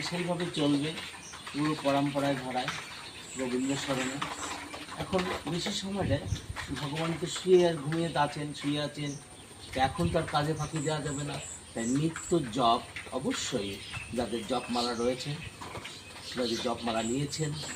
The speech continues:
সবাই কমসে কম ষোলো মালা জপ করুন এবং বেশি করলে ভালো হয়। ভগবত গীতা পাঠ করুন, ভগবত পাঠ করুন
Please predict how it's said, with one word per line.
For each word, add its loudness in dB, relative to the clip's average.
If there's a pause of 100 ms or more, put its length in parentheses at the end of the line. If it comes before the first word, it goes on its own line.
(340)
সবাই 0 (100)
কমসে -2
কম 0 (160)
ষোলো 4
মালা 2 (100)
জপ 0 (100)
করুন 0 (340)
এবং -4 (100)
বেশি -4
করলে 0 (140)
ভালো -2 (100)
হয়। -6 (680)
ভগবত 4 (480)
গীতা 2
পাঠ 8 (120)
করুন, 2 (100)
ভগবত 2
পাঠ 4 (100)
করুন 2